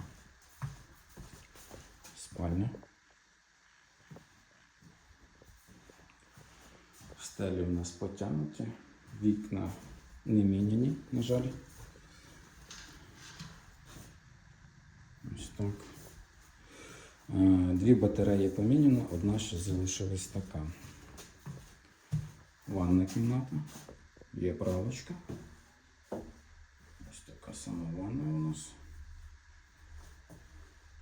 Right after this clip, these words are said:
Там лічильничок на воду. На гарячу,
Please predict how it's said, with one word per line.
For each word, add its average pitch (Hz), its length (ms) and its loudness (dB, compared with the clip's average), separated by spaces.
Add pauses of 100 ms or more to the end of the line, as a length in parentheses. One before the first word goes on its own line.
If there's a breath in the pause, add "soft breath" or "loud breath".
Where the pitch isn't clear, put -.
(2250)
Там 101 200 -6
лічильничок 87 600 -10
на 90 60 -8
воду. 82 280 -6 (1040 loud breath)
На 87 120 -4
гарячу, 95 500 -6